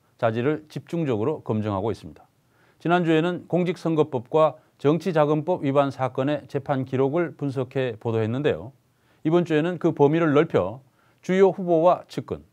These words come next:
캠프 인사들이 연루된 형사사건 전반의 판결문을 분석했습니다. 먼저 더불어민주당 이재명 후보 측근들에 대한 판결문 검증 내용을 전해드리겠습니다.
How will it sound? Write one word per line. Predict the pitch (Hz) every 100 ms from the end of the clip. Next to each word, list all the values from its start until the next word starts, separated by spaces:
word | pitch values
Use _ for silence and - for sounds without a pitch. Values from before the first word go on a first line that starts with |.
| _ _ _
캠프 | - 202 202 180
인사들이 | 170 160 151 147 135
연루된 | 123 123 123 160 165 - _ _
형사사건 | - 151 160 151 147 170 165
전반의 | - 131 135 147 170 160 -
판결문을 | 151 135 131 117 113 156 147 _
분석했습니다. | 110 107 113 - - 80 - _ _ _ _ _ _ _ _ _ _ _ _
먼저 | 147 170 - -
더불어민주당 | 165 196 202 185 160 175 190 - -
이재명 | 151 185 202 196 190
후보 | 151 147 160 -
측근들에 | - - 156 135 120
대한 | 104 110 170 165
판결문 | - 151 147 139 143 143 135
검증 | - 117 117 120 113
내용을 | 107 101 107 151 -
전해드리겠습니다. | 113 107 98 85 - 104